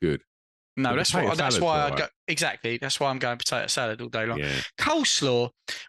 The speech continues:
Speaker 2: when I go round, shout out to my cousin Robin, when I go and stay over hers, so, like, you know, probably, like, midday on a Sunday or a Saturday, like, we'll get some picky bits, picky bits. We'll have a picky lunch.
Speaker 1: Like Lorraine's?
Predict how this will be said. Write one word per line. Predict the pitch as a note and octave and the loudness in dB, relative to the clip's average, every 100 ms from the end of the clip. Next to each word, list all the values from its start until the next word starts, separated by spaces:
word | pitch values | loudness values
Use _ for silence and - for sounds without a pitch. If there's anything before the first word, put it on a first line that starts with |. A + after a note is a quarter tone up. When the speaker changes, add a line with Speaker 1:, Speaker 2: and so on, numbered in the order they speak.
| - | -2
Speaker 2:
when | C4 F#4 | 0 2
I | G#4+ | 2
go | - G3 E3 | 2 2 2
round, | D#3+ C3+ | 2 2
shout | B2+ G#3+ G3+ | 2 2 0
out | |
to | F3 | -2
my | F3 | -4
cousin | - D3+ D3+ | -4 -4 -4
Robin, | C#3+ C#3 A#2 A#2 - | -4 -2 -2 -4 -2
when | D#3 A#3 | 0 2
I | D#4+ D#4+ | 2 2
go | G#3 | 0
and | C#3+ B2+ | 0 0
stay | - D#3 C#3 | 0 2 2
over | B2+ B2 | 0 -2
hers, | C#3 B2+ G#2+ G#2 - - _ _ _ _ _ _ _ _ _ - | -2 -2 -4 -4 -6 -6 _ _ _ _ _ _ _ _ _ -2
so, | - - - | 0 0 2
like, | F3 - | 0 0
you | - F#3+ | 0 0
know, | D3+ D3 - | 0 -2 -2
probably, | - B3 C4+ B3 A#3 | 0 0 0 0 2
like, | G3 F#3 - | 0 -2 -4
midday | F#3 F#3+ - F3 D#3+ | -4 -4 -2 0 0
on | D#3 | 0
a | |
Sunday | D3 - - F3+ E3+ D3 C3+ | 0 0 0 0 -2 0 0
or | |
a | C3 | 0
Saturday, | - E3+ - A#2+ A2+ | 0 -2 -4 -4 -4
like, | A#2+ C3 - | -2 -4 0
we'll | D#3+ D3+ | 0 0
get | E3+ - | -2 -2
some | - D#3 | -2 -2
picky | D3+ E3 D#3+ | -2 -2 0
bits, | D3 F3 - - - - - | 0 -2 -2 -4 -4 -6 -6
picky | E3+ - | -4 -2
bits. | B2 A2+ - | -4 -2 -2
We'll | D3+ | -2
have | D3 | -4
a | |
picky | C#3 E3 - D#3 C#3+ | -6 -6 -2 0 0
lunch. | D3 F#3 - - - _ - | 0 -2 -4 -4 -6 _ 0
Speaker 1:
Like | F3 D3 | 2 4
Lorraine's? | D3+ C#3+ E2+ D2 - | 4 2 0 -4 -14